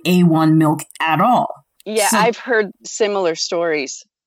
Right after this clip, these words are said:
Speaker 2: Uh, so it's, um, I think it can be a pretty powerful thing. And,
Speaker 1: Right.
Speaker 2: you
Speaker 1: But
Speaker 2: know, we'll see.
Speaker 1: nonetheless, nonetheless, with your grass feeding of the animals, that seems to, uh, uh, be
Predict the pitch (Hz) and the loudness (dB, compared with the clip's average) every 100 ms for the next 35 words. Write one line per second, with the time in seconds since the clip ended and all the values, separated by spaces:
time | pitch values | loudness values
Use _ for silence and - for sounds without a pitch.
0 | - - - - 160 147 135 - 156 156 | -16 -16 -14 -10 -4 -4 -6 -10 -10 -10
1 | - - 147 160 151 - 160 - 190 180 | -12 -12 -12 -12 -14 -8 -10 -4 -4 -4
2 | - 165 156 151 - 156 - 156 147 147 | -4 -2 0 -2 -2 -2 -2 -2 -2 -2
3 | - 143 156 139 127 _ 170 190 202 180 | -4 -4 -2 -4 -4 _ -2 0 2 2
4 | 170 - _ - - - 233 240 311 294 | 0 -2 _ -20 -16 -4 2 2 4 2
5 | 233 349 247 233 - - 262 294 262 269 | 4 2 2 2 0 0 2 4 4 4
6 | 254 - 214 220 190 220 214 208 185 185 | 2 4 4 4 4 4 4 4 2 2
7 | 196 294 - 214 190 175 165 151 160 156 | 2 2 0 2 4 4 4 4 4 4
8 | 156 160 156 185 - - 240 240 226 - | 4 4 2 0 0 2 4 6 4 2
9 | - 247 233 220 214 196 - 196 185 175 | 2 4 6 6 4 4 2 2 4 4
10 | 170 131 - 180 170 147 220 208 202 196 | 2 0 0 2 2 2 2 4 4 4